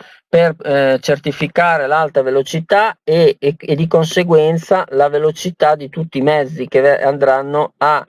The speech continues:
eh, ad essere progettati e installati in vari paesi del mondo. Ehm, questo, con, questo, diciamo, è la data più importante, a mio avviso,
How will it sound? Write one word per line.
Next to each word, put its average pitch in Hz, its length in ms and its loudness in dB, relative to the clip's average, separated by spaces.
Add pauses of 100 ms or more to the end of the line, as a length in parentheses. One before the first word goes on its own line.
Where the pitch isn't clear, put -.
(380)
eh, - 80 -2
ad 127 320 2
essere 135 560 0
progettati 151 640 0
e - 20 -12
installati 143 840 -2 (160)
in 165 160 4
vari 143 320 0
paesi 135 480 -2
del 127 200 2
mondo. 104 520 -2 (640)
Ehm, 135 800 0
questo, 180 600 2
con, 147 240 -2 (120)
questo, 170 420 0
diciamo, 160 480 -2
è 147 80 0
la 147 140 0
data 151 600 0 (220)
più 165 140 -2
importante, 151 840 0
a 127 60 2
mio 131 200 -2
avviso, 180 600 0